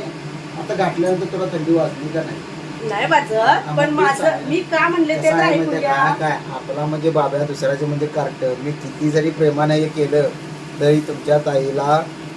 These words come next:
Speaker 1: कधीच खरं वाटणार नाही.
Speaker 2: अहो, मी का म्हणले, माझ्याकडे already सांगते ताईनो, चार स्वेटर आहेत.
Speaker 1: आई दिसायला कशी दिसते?
Speaker 2: ऐका तरी, मी का म्हणलं ते तर सांगते.
Speaker 1: सुपर दिसते का नाही
Speaker 2: दिसते.
Speaker 1: सांगा?
Speaker 2: मी का म्हणलं?
Speaker 1: तू काय बोलू नको.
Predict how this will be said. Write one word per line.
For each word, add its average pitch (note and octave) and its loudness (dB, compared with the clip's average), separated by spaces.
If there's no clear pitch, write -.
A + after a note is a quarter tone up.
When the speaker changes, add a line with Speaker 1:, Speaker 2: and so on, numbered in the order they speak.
Speaker 1:
कधीच D3+ 2
खरं D3 4
वाटणार C#3 2
नाही. C#3+ 0
Speaker 2:
अहो, C4+ 4
मी D#4+ 0
का D#4 -2
म्हणले, C#4+ -2
माझ्याकडे C#4 0
already C4 -2
सांगते A#3+ -2
ताईनो, A#3+ -6
चार C#4+ 0
स्वेटर A#3+ -2
आहेत. F#3+ -4
Speaker 1:
आई F3 0
दिसायला E3 2
कशी D3 -8
दिसते? C#3 -8
Speaker 2:
ऐका B3+ -4
तरी, C4 -2
मी C4 -6
का C4+ 2
म्हणलं A#3+ 0
ते D#4 -4
तर F4+ -2
सांगते. B3+ -2
Speaker 1:
सुपर D#3 2
दिसते D3+ -4
का C3+ -6
नाही C3+ -8
Speaker 2:
दिसते. C5 0
Speaker 1:
सांगा? - -10
Speaker 2:
मी B3 -6
का A#3 2
म्हणलं? A3+ -4
Speaker 1:
तू F3 4
काय F3+ 2
बोलू F3 2
नको. C#3 -2